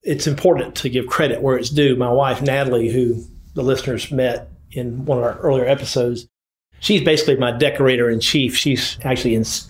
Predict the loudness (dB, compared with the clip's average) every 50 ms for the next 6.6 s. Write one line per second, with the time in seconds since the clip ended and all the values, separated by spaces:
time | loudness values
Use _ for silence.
0 | -10 -6 -4 -4 -2 0 2 2 4 4 4 4 4 2 2 2 4 2 2 0
1 | 2 0 2 2 4 2 2 2 2 2 2 4 2 2 0 0 0 2 2 2
2 | 2 2 2 2 0 0 0 0 0 2 2 2 2 2 2 0 2 2 2 2
3 | 0 0 0 2 2 2 0 0 0 -2 -2 -2 -2 0 0 2 2 2 2 2
4 | 2 2 2 2 2 0 2 0 0 0 0 0 -2 -2 -2 -4 -4 -4 -6 -4
5 | -2 -2 -2 -2 -2 -4 -6 -6 -8 -12 -16 -18 -18 -20 -10 -4 -2 -2 -2 0
6 | 0 2 2 4 4 4 2 0 -2 -4 -6